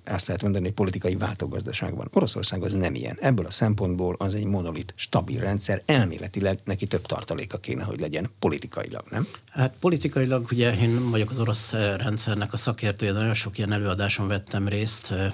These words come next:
Speaker 2: ö, ugye nagyon jó, nagyszerű magy-, ö, magyarországi szakértők vannak, orosz szakértők,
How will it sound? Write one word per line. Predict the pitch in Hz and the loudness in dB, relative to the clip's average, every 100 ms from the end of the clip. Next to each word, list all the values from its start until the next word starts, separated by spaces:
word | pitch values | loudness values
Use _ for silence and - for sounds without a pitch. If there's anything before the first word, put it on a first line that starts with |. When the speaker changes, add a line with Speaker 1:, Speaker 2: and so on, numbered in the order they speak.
| - | -2
Speaker 2:
ö, | 98 98 | -2 -2
ugye | 98 95 | -2 -2
nagyon | 101 95 | -2 -2
jó, | 92 90 - | -2 -4 -4
nagyszerű | 107 104 - 101 | -4 -4 -2 -2
magy-, | 101 110 | -2 -2
ö, | 104 | -4
magyarországi | 101 101 92 - 101 | -2 -2 -2 -2 -2
szakértők | - 110 104 - 104 | -4 -2 -4 -4 -6
vannak, | 101 101 98 | -4 -2 -4
orosz | 101 110 | -4 -4
szakértők, | - 104 110 101 117 117 | -2 -2 -2 -2 0 0